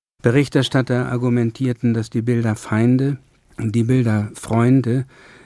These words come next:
in ihren Augen attackierten, wohingegen die Bilderfreunde die Bilderfeinde in den Ohren aufspießten, ihnen die Ohren abnahmen,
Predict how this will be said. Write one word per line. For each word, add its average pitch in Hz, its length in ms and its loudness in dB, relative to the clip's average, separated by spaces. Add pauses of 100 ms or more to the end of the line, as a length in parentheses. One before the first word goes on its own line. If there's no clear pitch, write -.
(120)
in 120 180 4
ihren 123 320 2
Augen 120 640 -2
attackierten, 117 840 -4 (580)
wohingegen 117 920 2
die 117 120 -4
Bilderfreunde 120 1080 0 (160)
die 117 120 -2
Bilderfeinde 117 800 0
in 120 380 -2
den 117 180 0
Ohren 110 580 -2
aufspießten, 110 800 -4
ihnen 110 300 0
die 107 100 -4
Ohren 107 320 -2
abnahmen, 104 640 -4